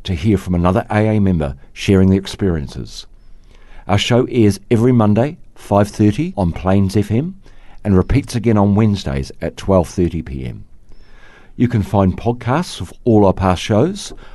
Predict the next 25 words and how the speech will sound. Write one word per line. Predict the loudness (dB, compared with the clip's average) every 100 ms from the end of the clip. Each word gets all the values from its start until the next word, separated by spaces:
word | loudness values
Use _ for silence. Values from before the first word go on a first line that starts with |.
| -10 -2
on | 0
the |
Plains | 0 2 2 2
F | 2 2
M | 2
website | 2 0 -2 -2 -2 -10 -18 -20 -10
at | -8 -6
plains | -2 2 2 -2 -2
f | 0 2
m | 2 2 -2 -10 -2
dot | -2 0
org | 2 2 2
dot | 2 2
n | 2
z, | 0 -4 -6 -14 -20 -20 -18 -2
or | 0
you | 2
can | 2
download | 2 2 4 4 2 -2 -6
and | -4 -4
subscribe | -4 -6 0 2 2 0 -8 -10
to | -6
podcasts | -2 -2 -4 -6 -6 -6 -8 -14 -14 -8
on | -4 -4
iTunes. | -4 -8 -6 -8 -8 -10 -14